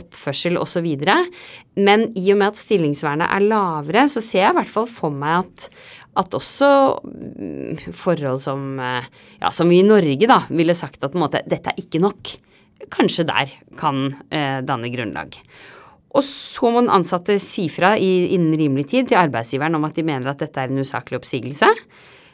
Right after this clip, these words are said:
Eh, og da, siden det er et krav om saklighet da, så er det jo en viss terskel her også etter dansk lov. Det skal det skal være saklig, og det skal ikke være tilfeldig eller likes eller dislikes at du blir oppsagt, men terskelen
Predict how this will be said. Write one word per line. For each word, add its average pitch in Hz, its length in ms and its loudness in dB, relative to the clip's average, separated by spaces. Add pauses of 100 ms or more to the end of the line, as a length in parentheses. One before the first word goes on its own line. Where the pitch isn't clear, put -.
(260)
Eh, 220 300 6
og 220 260 0
da, 196 360 4
siden 208 260 0
det 220 160 2
er 160 280 -2
et 220 160 -4
krav 160 200 0
om 226 100 -2
saklighet 226 420 0
da, 135 120 2 (140)
så - 220 -6
er 151 260 -4
det 247 120 4
jo 180 80 4
en 175 180 0
viss 156 220 -4
terskel 175 540 -4 (340)
her 160 160 0
også 202 320 0
etter 170 240 -2
dansk 170 280 -2
lov. 208 300 4
Det 165 120 -4
skal 175 400 0 (380)
det 165 80 -6
skal 220 320 6
være 147 240 2
saklig, 135 400 -2
og 151 80 2
det 160 80 -4
skal 143 300 -2
ikke 202 100 -4
være 127 240 2
tilfeldig 139 540 -6
eller 147 180 -2
likes 131 320 -4
eller 135 160 -4
dislikes 143 540 -4 (100)
at - 80 -20 (140)
du 156 100 -2
blir 143 300 -4 (420)
oppsagt, 269 400 0
men 196 160 2
terskelen 294 560 0